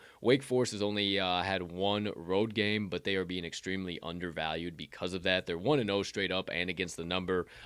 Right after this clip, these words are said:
eleven and one straight up, seven and five A T S. Now they're giving me five and a half points on the road. I will take every single one of them.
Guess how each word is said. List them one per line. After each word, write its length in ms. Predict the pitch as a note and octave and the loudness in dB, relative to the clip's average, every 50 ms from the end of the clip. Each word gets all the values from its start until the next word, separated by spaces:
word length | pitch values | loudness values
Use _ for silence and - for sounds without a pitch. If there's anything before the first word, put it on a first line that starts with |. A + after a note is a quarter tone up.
| - - | -8 -4
eleven 400 | F2 E2+ E2+ F#2 A2 C3+ C3+ C3+ | -4 -2 2 2 2 4 4 2
and 140 | B2 A2+ A2 | 0 2 2
one 180 | A2 A2+ A#2 | 0 0 0
straight 360 | A2 - - A#2 A2+ G#2+ G2+ | -2 -2 0 2 2 2 4
up, 160 | A2 A2 G#2 - | 2 0 0 -2
seven 400 | - - - G2 G#2+ A2+ A#2+ A2+ | -4 -2 2 2 2 2 2 -2
and 120 | G#2 F#2 | -4 -4
five 400 | - - F#2+ F#2+ F#2 F2+ F2+ E2+ | -2 0 2 4 4 2 2 2
A 120 | F2 F2 | 0 0
T 260 | F2 - - F2 F2 F2+ | -2 -4 -6 -2 0 0
S. 260 | F2+ F2+ F2 - - | 0 0 -2 -4 -4
Now 380 | E2 E2+ F2 F2+ F#2 F#2 F#2 | -4 -2 0 0 0 0 0
they're 300 | F2+ E2+ F2+ F2 F2 E2+ | 0 0 -2 -2 -2 -2
giving 340 | E2 D#2+ F#2+ F#2+ F#2 G2 F#2+ | -4 -2 -2 -2 0 0 -2
me 180 | F#2+ F#2+ F2+ F2 | -2 -2 -4 -4
five 360 | - - G2 F2+ F#2 G2 G2 | -4 0 4 4 4 4 4
and 100 | G2 F2+ | 2 0
a 20 | |
half 220 | F2 G2 G2 F#2 - | 2 2 2 0 0
points 320 | - F#2+ G2 G2 F#2 - | -4 -2 -2 -2 -2 -2
on 160 | C2+ F#2 F#2+ | -4 -4 -4
the 80 | F2+ E2+ | -4 -4
road. 240 | E2+ F2 F#2 F#2 E2+ | -2 -2 -2 -2 0
I 140 | D2 E2+ F#2 | 0 0 0
will 160 | F#2 F#2 F2 | 0 -2 -6
take 320 | - G2 F#2 F2 - - - | -2 -2 -2 -2 -2 -4 -2
every 300 | F#2 G2 F#2 F#2+ G2 F#2+ | -2 -2 -2 -2 -6 -4
single 380 | - - - G2+ F2+ F2+ E2 D#2 | -4 -2 -2 -2 -4 -4 -6 -4
one 200 | E2+ F2+ F2+ F2+ | -2 -2 -2 -2
of 120 | D#2+ D2+ | -4 -6
them. 200 | D#2+ D2+ D2+ | -8 -8 -8